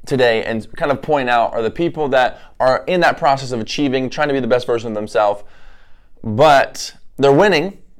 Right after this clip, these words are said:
they're doing great. Everybody's like, "Hey, good job, you're doing, you know, round of applause." But you know deep down inside, it's not your best. Right? You're like, "H-, how are they getting applauded? How are they getting, you know,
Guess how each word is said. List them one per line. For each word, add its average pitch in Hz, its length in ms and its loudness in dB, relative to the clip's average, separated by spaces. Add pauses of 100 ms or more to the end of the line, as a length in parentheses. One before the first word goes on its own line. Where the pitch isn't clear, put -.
(140)
they're 127 100 0
doing 175 240 4
great. 170 500 4
Everybody's 143 280 2
like, 151 80 -6
"Hey, 202 180 -2
good 151 180 -2
job, 156 260 0
you're 147 100 0
doing, 156 240 -4
you 127 180 -8
know, 127 160 -6
round 151 260 2
of - 20 0
applause." 147 540 0 (1160)
But 190 760 4 (220)
you 165 260 4
know 190 180 4
deep 170 200 2
down 156 300 2
inside, 135 600 0
it's 135 200 -10
not 131 220 0
your 120 80 0
best. - 460 -6 (1500)
Right? 143 100 0
You're 139 140 -6
like, 117 40 -12
"H-, 127 160 -10
how 175 240 -2
are 214 80 0
they 196 120 0
getting 190 200 0
applauded? 175 440 0
How 151 200 -2
are 165 60 -2
they 165 100 -2
getting, 170 280 -2
you 151 100 -4
know, 127 220 -2